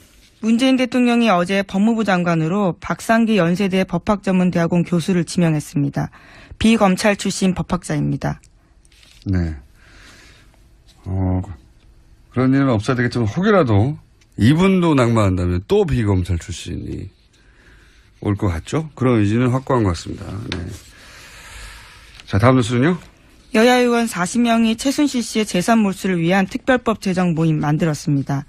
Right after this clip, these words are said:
Speaker 1: 올 연말 통과를 목표로 이번 주부터 발의 서명 작업 들어갑니다.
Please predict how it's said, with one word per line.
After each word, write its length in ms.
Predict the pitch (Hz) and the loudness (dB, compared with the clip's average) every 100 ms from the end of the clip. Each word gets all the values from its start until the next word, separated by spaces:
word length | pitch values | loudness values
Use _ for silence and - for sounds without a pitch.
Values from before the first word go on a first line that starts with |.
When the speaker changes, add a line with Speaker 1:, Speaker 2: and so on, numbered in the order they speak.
| - - - - - | -16 -20 -20 -20 -6
Speaker 1:
올 220 | 190 226 202 | 0 4 4
연말 380 | 190 220 220 | 4 4 2
통과를 400 | 214 240 220 202 | 2 0 0 0
목표로 560 | 175 151 180 175 208 156 | -2 -4 -4 0 0 0
이번 320 | 175 202 233 | 0 2 2
주부터 480 | 233 190 180 - 180 | 0 -6 -6 -2 -2
발의 380 | - - 196 220 | -2 -2 0 0
서명 340 | 208 190 160 | 0 0 0
작업 300 | 151 156 156 | 0 -2 -4
들어갑니다. 640 | - 160 143 135 135 147 | -4 -2 0 -2 -4 -6